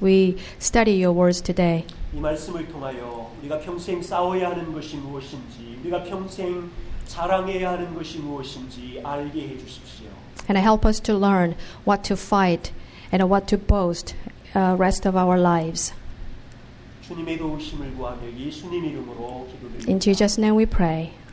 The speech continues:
Speaker 1: Amen.
Speaker 2: 제가 오늘 나누고자 하는 것은 세 가지입니다.
Speaker 1: Today I'd like to share with you, uh,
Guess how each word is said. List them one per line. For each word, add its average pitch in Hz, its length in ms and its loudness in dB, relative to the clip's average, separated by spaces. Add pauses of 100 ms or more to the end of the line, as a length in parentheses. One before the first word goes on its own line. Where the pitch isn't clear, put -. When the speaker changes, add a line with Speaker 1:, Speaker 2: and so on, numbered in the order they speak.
Speaker 1:
Amen. 160 360 -4 (920)
Speaker 2:
제가 202 200 -2
오늘 226 240 4
나누고자 226 460 2
하는 202 180 -2
것은 190 240 -4
세 208 200 -4
가지입니다. 170 680 -2 (300)
Speaker 1:
Today 277 280 6
I'd 247 160 6
like 240 240 4
to 262 80 2
share 262 280 6
with 226 180 2
you, 190 260 4
uh, 185 160 2